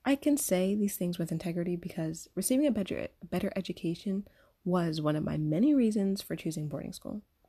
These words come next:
But academics weren't my first. My number one reason for choosing boarding school comes down to one word: stability.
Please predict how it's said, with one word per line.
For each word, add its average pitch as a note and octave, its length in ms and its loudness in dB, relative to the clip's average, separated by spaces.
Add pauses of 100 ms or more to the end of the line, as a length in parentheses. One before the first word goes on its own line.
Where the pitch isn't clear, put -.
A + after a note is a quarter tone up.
(440)
But - 140 -8
academics A3 580 2
weren't D3+ 360 0
my - 80 -8
first. - 560 -14 (560)
My A#3+ 140 4
number C#4+ 200 4
one D4 180 4
reason F3+ 300 2
for F3 140 -2
choosing F3 320 -2
boarding D3+ 300 -4
school D#3 340 -8 (340)
comes G#3+ 180 2
down F#3 180 -2
to E3 100 -4
one - 180 -4
word: - 140 -10 (580)
stability. - 680 -2